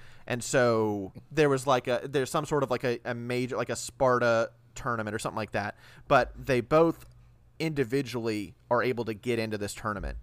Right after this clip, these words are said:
And so the whole story is, like, you kinda know what's building up, but it's them coming to, and they, like, you find out that they have been estranged, and for various reasons, they are completely out of each other's lives.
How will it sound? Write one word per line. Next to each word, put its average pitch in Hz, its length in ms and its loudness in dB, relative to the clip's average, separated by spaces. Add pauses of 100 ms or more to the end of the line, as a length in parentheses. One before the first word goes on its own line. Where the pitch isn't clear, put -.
(220)
And 139 100 -6
so 160 100 2
the 151 80 4
whole 214 160 6
story 160 360 2
is, 131 120 -2
like, 127 160 -2
you 139 80 -8
kinda 160 240 -2
know 123 240 -2
what's 120 220 -4
building 107 360 -4
up, 110 180 -4
but 117 120 -2
it's - 140 -8
them 123 340 -2
coming 117 380 -6
to, 110 460 -4 (280)
and 143 120 -2
they, 151 160 0
like, 147 240 -2
you 127 140 -8
find 139 240 0
out 120 140 0
that 117 140 -14
they 123 160 0
have 107 100 -4
been 113 100 -6
estranged, 135 680 -6
and 104 220 -14 (340)
for 113 160 -2
various 113 400 0
reasons, 107 380 -6
they 120 360 0
are 107 220 0
completely 117 540 -6
out 117 100 2
of 113 80 -4
each 110 120 -8
other's 110 240 -6
lives. 107 460 -4